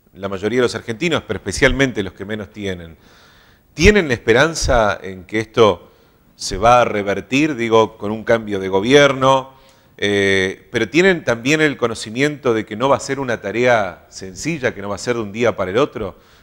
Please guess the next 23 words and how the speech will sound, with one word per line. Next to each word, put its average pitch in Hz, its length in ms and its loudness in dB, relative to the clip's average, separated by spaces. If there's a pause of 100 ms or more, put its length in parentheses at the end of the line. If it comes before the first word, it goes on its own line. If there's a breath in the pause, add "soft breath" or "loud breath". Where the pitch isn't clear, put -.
que 104 120 -8
no 117 120 0
es 139 80 -4
que - 180 -4
en 101 80 -4
enero, 110 460 -2
que 101 100 -12
en 95 100 -14
febrero 104 640 -4 (500 soft breath)
la 98 240 -2
cosa 117 340 0
ya 107 240 4
va 110 200 6
a 104 60 2
mejorar 101 560 -2
notablemente, 98 720 -4
sino 101 260 -8
que 104 80 -10
va 107 100 0
a - 20 -8
ser - 160 -8
un 107 140 -12
proceso 101 840 -6